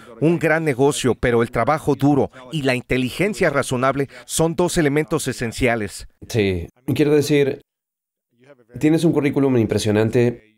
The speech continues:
Speaker 2: tienes resultados increíbles que han ido creciendo constantemente año tras año en términos financieros en tu negocio,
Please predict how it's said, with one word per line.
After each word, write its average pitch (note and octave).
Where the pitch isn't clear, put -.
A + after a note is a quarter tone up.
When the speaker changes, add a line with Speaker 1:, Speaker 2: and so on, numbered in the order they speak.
Speaker 2:
tienes G#2+
resultados F#2+
increíbles G#2
que F#2+
han F2
ido G#2+
creciendo G#2+
constantemente G#2
año G#2+
tras G2+
año G#2
en A2
términos A2+
financieros A#2
en G#2
tu G2+
negocio, A2+